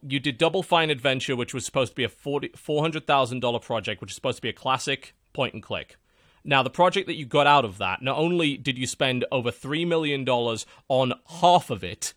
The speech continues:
and had to use the, that half to fund the other half, which clearly indicates that you didn't manage your budget at all, but you didn't actually create a classic point and click.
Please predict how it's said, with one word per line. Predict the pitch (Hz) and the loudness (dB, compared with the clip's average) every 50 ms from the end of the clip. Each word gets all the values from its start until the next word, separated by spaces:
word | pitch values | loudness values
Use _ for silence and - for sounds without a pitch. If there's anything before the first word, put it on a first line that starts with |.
| _ _ _ _ _ | _ _ _ _ _
and | - 135 127 | -4 -2 2
had | 131 143 143 - | 2 2 2 2
to | - 147 | -2 -2
use | 135 127 127 123 - | -2 -2 -2 -2 -2
the, | 131 127 - - | -4 -4 -4 -2
that | 135 135 135 139 - | 2 4 4 4 4
half | - - 143 135 127 127 123 - - - | 2 2 4 6 6 4 2 0 -6 -8
to | - 135 | -8 -8
fund | - - - 135 127 123 117 | -4 -2 -2 -2 0 0 -2
the | 120 - | -2 0
other | - 139 127 131 | 0 0 0 0
half, | 104 - 110 95 82 82 98 - - - - _ _ _ _ _ | 0 0 0 -2 0 -2 -6 -8 -10 -20 -20 _ _ _ _ _
which | - 135 139 - - - - - - _ _ _ _ _ _ | -4 -4 -2 -2 -2 -4 -4 -4 -8 _ _ _ _ _ _
clearly | - - 214 208 208 196 175 156 | 2 6 8 8 10 8 8 6
indicates | 147 139 139 - 143 135 - - | 4 2 2 2 0 0 0 -2
that | 143 | -4
you | 131 | -2
didn't | 123 131 131 | -2 0 0
manage | 127 127 127 123 110 113 | 0 0 0 0 -2 -4
your | 110 | -4
budget | 117 113 - 110 98 | -6 -6 -6 -6 -10
at | 101 - | -6 -4
all, | - 113 107 101 - - - - - | -2 -2 -2 -4 -8 -14 -8 -2 -2
but | 170 165 | -2 0
you | 180 | 0
didn't | 165 190 220 214 - | 2 2 2 2 2
actually | 175 170 - - 180 180 160 | 0 0 0 -2 -4 -4 -4
create | - - - 170 175 196 214 214 - | -6 -6 -8 -2 0 2 2 2 0
a | - | -2
classic | - - 135 110 - - - | -2 0 -2 0 -2 -4 -10
point | - 123 107 - - | -6 -6 -6 -6 -8
and | 92 | -10
click. | - 101 80 78 - - | -12 -10 -10 -12 -12 -16